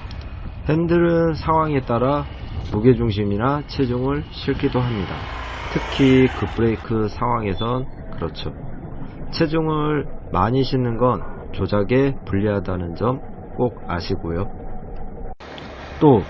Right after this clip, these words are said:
노면이 불안하거나 장애물을 피할 수 없다면 장애물을 통과할 땐 핸들을 꽉 잡고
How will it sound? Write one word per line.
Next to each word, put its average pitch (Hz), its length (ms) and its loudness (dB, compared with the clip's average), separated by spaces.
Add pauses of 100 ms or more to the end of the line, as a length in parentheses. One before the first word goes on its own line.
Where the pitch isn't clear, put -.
(220)
노면이 165 520 6
불안하거나 139 840 6
장애물을 123 600 2
피할 143 300 2
수 127 180 -2
없다면 107 560 0 (340)
장애물을 113 760 2
통과할 117 500 0
땐 156 260 2 (460)
핸들을 113 500 2
꽉 110 200 -2
잡고 151 560 -2